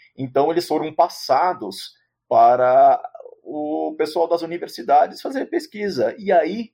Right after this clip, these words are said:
começaram a identificar algumas anomalias, alguns padrões que haviam nos oceanos. Esses padrões são justamente os padrões de reversão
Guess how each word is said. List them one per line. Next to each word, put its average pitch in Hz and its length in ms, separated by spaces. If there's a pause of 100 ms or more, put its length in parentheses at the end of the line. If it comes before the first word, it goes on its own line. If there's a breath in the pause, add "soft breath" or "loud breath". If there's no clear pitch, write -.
(160)
começaram 123 720
a 120 80
identificar 143 680
algumas 196 340
anomalias, 196 580
alguns 220 220
padrões 196 640
que 160 300
haviam 170 440
nos 175 180
oceanos. 156 640
Esses 190 220
padrões 151 400
são 151 160
justamente 156 960 (380)
os 131 180
padrões 151 720
de 160 100
reversão 185 840